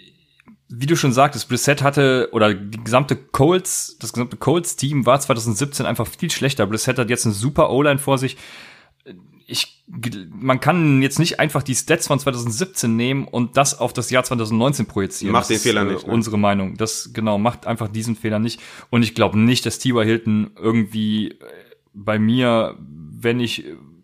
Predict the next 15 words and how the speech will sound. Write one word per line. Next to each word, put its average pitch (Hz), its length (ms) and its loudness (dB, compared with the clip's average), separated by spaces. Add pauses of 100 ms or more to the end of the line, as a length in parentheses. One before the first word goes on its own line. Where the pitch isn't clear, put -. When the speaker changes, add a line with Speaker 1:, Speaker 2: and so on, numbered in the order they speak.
(400)
Speaker 1:
an 110 180 -6
fünfzig 139 500 -2
bin, 127 320 -2
also 104 300 -2
das 98 160 -6
ist - 140 -6
ja, 101 260 0
das 95 140 -8
ist 98 40 -10
ja 95 120 0
Wahnsinn, 110 420 2
wo 92 60 -8
der 90 120 -6
geht. 87 260 -8 (260)
Speaker 2:
Ja. 104 200 -4